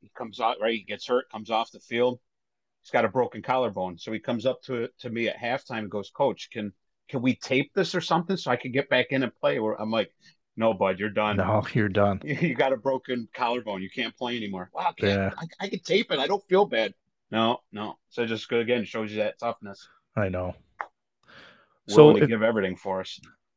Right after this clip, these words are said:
Speaker 2: if you c-, if you could go back, go back in time to your, your coaching days, is, is there a time that stands out to you where you say, "Man, I wish I would have did it different"?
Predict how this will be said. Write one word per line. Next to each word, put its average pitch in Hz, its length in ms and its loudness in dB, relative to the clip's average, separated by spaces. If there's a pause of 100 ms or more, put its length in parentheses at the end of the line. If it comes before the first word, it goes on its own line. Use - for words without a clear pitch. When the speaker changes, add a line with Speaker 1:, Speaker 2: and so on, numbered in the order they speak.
(200)
Speaker 2:
if 127 200 8
you 185 180 6
c-, - 100 0
if 147 220 6
you 190 140 4
could 156 220 4
go 139 180 10
back, 113 520 8 (480)
go 131 140 6
back 120 340 8
in 107 100 2
time 110 340 4
to 104 200 0
your, 107 280 0 (220)
your 110 160 4
coaching 110 460 6
days, 101 440 4 (840)
is, 123 160 12
is 123 220 10
there 151 160 12
a 156 60 12
time 147 340 8
that 123 120 6
stands 131 320 4
out 123 260 8
to 127 80 6
you 120 360 8
where 113 160 6
you 104 120 4
say, 110 440 4 (100)
"Man, 120 400 -2
I 110 60 -4
wish 113 260 0
I 107 60 4
would 104 100 4
have 95 100 0
did 107 180 2
it 90 120 -4
different"? 98 380 0